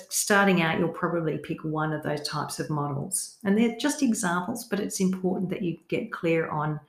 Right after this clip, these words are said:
what you're offering and the price point initially. Focusing on doing one thing really well, for example, an eight-week program or a ten-week program or something like that, that has either a group or a one-to-one option,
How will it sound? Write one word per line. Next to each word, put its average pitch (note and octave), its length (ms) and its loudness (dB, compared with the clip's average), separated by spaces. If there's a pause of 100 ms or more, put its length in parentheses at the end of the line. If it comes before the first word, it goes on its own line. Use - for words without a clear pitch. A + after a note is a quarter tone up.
(260)
what G#3+ 260 0
you're F#3+ 160 4
offering E3 400 -2
and D#3+ 120 -4
the D3 60 -4
price D3 400 -4
point - 400 -6
initially. D3+ 640 -4 (1300)
Focusing A#3 520 6
on F#3+ 120 6
doing F3+ 280 6
one F3 280 6
thing E3+ 260 2
really F#3 300 6
well, D3+ 480 4 (300)
for F3+ 120 0
example, D#3 520 -2
an D3+ 200 0
eight-week F#3+ 400 2
program E3+ 560 0
or C#3+ 80 -2
a C#3 100 -4
ten-week F#3 460 2
program D#3+ 520 -2
or C#3 60 -2
something F3+ 360 -2
like D3+ 220 -4
that, D3+ 260 -4 (480)
that E3 100 -4
has E3 300 0
either E3+ 360 4
a D#3 100 2
group F3+ 300 4
or D3+ 220 2
a C#3+ 40 -4
one-to-one D#3+ 600 0
option, C#4 600 -2